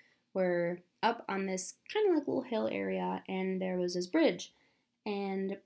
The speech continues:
it was kinda overlooking this big expanse. It was autumn, crunchy leaves everywhere, super, super beautiful, and we were just kinda stopping for a second, watching the sunset, and we stopped and, and we looked over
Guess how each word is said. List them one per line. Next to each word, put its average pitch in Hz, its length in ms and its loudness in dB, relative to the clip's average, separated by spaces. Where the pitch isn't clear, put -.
it 190 80 0
was 185 200 4
kinda 233 300 -2
overlooking 214 600 0
this 180 160 -2
big - 340 -10
expanse. 220 580 -2
It 175 60 -2
was 180 160 -6
autumn, 202 600 -2
crunchy 233 420 -2
leaves 208 300 -2
everywhere, 185 680 0
super, 294 420 4
super 220 300 0
beautiful, 190 440 0
and 185 100 2
we 190 80 0
were 185 80 -2
just 202 160 -6
kinda 208 300 0
stopping 190 440 0
for 196 100 -6
a 190 60 -4
second, 190 340 -2
watching 180 380 -4
the 190 80 -4
sunset, 180 600 -2
and 185 640 2
we 208 140 -4
stopped 185 400 -2
and, 185 240 2
and 180 160 -2
we 175 60 0
looked 175 240 0
over 175 460 0